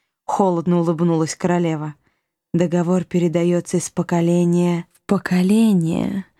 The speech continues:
Его нельзя уничтожить, и он имеет силу только в руках законного властителя Мальдорора. Ничьих иных приказов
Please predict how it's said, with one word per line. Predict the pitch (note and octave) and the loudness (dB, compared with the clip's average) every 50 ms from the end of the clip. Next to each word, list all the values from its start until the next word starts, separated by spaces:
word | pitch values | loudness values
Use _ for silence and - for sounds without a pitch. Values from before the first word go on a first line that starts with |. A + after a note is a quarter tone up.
| _ _ _ _ _ _ | _ _ _ _ _ _
Его | - G#3 G#3 G3 G3 | 0 0 2 2 2
нельзя | F#3+ F#3+ F#3+ F#3+ F3+ E3+ F#3 F3+ F#3 | 2 2 2 2 2 2 2 2 2
уничтожить, | F3+ F3+ F#3 F3+ - - - - - A3+ A3 G3+ F3+ - - D#3 D3 - - - - - - _ _ - - - _ | 2 2 2 0 -2 -6 -6 -2 0 0 2 0 0 -2 -4 -8 -10 -10 -10 -14 -14 -14 -16 _ _ -20 -20 -6 _
и | - F#3 | 0 2
он | G3 F#3 F#3 F#3 | 4 4 4 4
имеет | F3+ F3+ F3+ F3 F3+ F3+ - | 4 4 4 4 2 0 -2
силу | - - - - G#3+ G#3+ G3 F3+ | -6 -4 -2 0 2 2 2 2
только | F3+ - F3+ E3 E3+ - F#3 | 2 0 0 0 0 0 -2
в | F3 E3 | -2 0
руках | E3+ F3 E3 - - F#3 F3 D3+ | 0 -2 -2 -2 -2 -2 -2 -2
законного | D3+ - F3+ E3 - _ - - A3+ A#3 A3+ G3 E3+ D#3+ D#3 D3+ D3 D3+ D3 | -2 -2 -4 -4 -4 _ -2 0 0 2 2 2 2 2 0 0 0 -2 -2
властителя | D3+ D#3+ D#3 D#3 D#3 - - - E3+ E3+ - - E3+ E3 D#3+ | -2 -2 -2 -2 -4 -6 -6 -4 -4 -4 -2 0 0 0 2
Мальдорора. | E3 E3 E3 E3 D#3+ D#3+ E3 E3 D#3+ D#3+ D#3 D#3 D#3 D#3 E3 D#3+ - _ _ _ _ _ _ _ _ _ | 2 2 2 2 2 2 0 0 0 0 -2 -2 -2 -6 -8 -10 -14 _ _ _ _ _ _ _ _ _
Ничьих | - F3+ F#3+ F#3 F#3 - - F#3+ F3+ - - | 0 2 2 0 0 -2 -2 0 -2 0 0
иных | F#3+ F3 F3+ A3 A#3+ - - | 0 2 4 2 2 0 -2
приказов | - E3 E3 D3+ - E3 D#3+ D#3 D3+ D3+ E3 D3+ - | -2 -2 -2 -2 -2 -2 -2 -2 -4 -6 -8 -10 -10